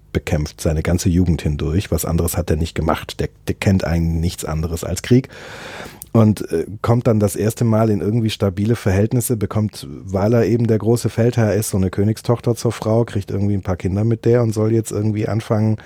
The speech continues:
sich so langsam mal aufs Königsein irgendwie vorzubereiten und kommt mit dieser ganzen Geschichte nicht klar und irgendwann brennt ihm die Sicherung durch. <laughs> Das würde auch total passen, das so zu erzählen, ja.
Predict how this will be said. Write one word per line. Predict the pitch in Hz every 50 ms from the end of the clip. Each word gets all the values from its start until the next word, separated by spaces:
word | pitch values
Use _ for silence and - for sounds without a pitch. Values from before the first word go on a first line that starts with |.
| - - - - - -
sich | - - 107 -
so | - 104
langsam | 101 101 104 113 120 117 113 107 110
mal | 110 107 110 113 -
aufs | - 110 113 110 - -
Königsein | - 156 175 170 110 - - - 78 80 82 78
irgendwie | 78 82 85 85 85 82
vorzubereiten | - - 82 78 80 - - 82 78 82 78 78 82 90 - 120
und | 104 87
kommt | - - 101 -
mit | 98 98 90
dieser | 110 95 98 95
ganzen | 87 90 98 - - 117
Geschichte | 95 92 - - 107 - - 117
nicht | 110 98 92 -
klar | - 92 85
und | 87 92
irgendwann | 87 87 95 101 98 101 95
brennt | - 101 107 -
ihm | 117 110
die | 110 117
Sicherung | - 127 - - - 78 78 76 73
durch. | 78 - 82 101 - -
<laughs> | - - - - - - -
Das | - 170 - - - -
würde | 120 101 90 101 -
auch | - -
total | - 85 - 95 80 82
passen, | - - 90 82 - 85 80
das | 85 85 - -
so | - 104
zu | - - 98
erzählen, | 85 82 - - 98 90 85 85 87
ja. | 92 98